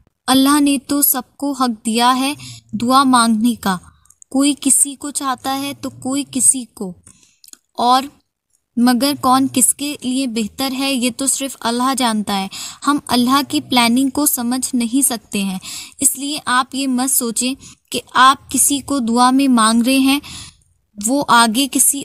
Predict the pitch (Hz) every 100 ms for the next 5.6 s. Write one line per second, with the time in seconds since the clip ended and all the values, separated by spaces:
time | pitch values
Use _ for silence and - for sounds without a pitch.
0 | - 233 262 254 269 233 233 233 254 240
1 | 214 214 208 202 190 180 - _ _ _
2 | - - 233 247 262 302 - 247 - -
3 | 285 294 226 226 254 254 277 254 240 262
4 | - 254 240 - 262 294 - _ _ -
5 | - - 247 247 - 277